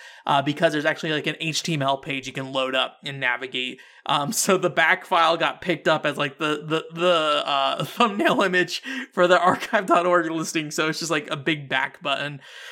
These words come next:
So, yeah, I don't know. I did some looking into, like, archive dot org and, like, setting a thumbnail, and I found a lot of threads.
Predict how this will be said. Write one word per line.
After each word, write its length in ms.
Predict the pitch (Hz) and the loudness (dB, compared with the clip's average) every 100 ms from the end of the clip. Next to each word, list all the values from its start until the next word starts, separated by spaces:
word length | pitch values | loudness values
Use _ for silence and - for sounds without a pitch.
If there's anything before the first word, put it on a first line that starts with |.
| - | -12
So, 680 | - 151 147 143 139 131 - - - | 0 2 6 6 4 2 -6 -14 -6
yeah, 380 | 180 160 151 147 | 0 2 4 4
I 80 | - | 4
don't 80 | 262 | 6
know. 140 | 202 - | 4 4
I 80 | |
did 240 | 233 370 381 | 2 2 2
some 280 | 403 311 240 | 0 0 -2
looking 320 | 269 285 233 | -2 -2 -2
into, 260 | 233 247 | -2 2
like, 160 | 226 214 | 2 4
archive 340 | 208 202 226 | 2 2 0
dot 140 | 208 202 | 2 0
org 400 | 202 202 208 196 | 2 4 4 4
and, 100 | 185 | 2
like, 140 | 170 | 0
setting 280 | - 202 196 | 2 0 2
a 60 | 190 | 0
thumbnail, 600 | 202 190 180 180 180 170 | 2 0 2 2 4 4
and 120 | 170 | 2
I 60 | 185 | 0
found 260 | 247 269 | 2 2
a 40 | 233 | 4
lot 180 | 214 | 4
of 140 | 185 - | 2 0
threads. 560 | 151 156 156 147 - | 4 4 4 -2 -14